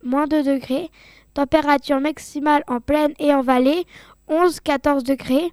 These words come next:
Isotherme, zéro degré et à trois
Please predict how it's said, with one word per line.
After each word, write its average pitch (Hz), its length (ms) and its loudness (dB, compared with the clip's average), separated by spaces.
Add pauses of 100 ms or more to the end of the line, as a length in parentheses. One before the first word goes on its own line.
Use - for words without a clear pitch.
(1300)
Isotherme, 311 1000 4 (220)
zéro 294 400 4
degré 285 540 -2 (1160)
et 302 180 -2
à 254 160 -4 (160)
trois 294 420 2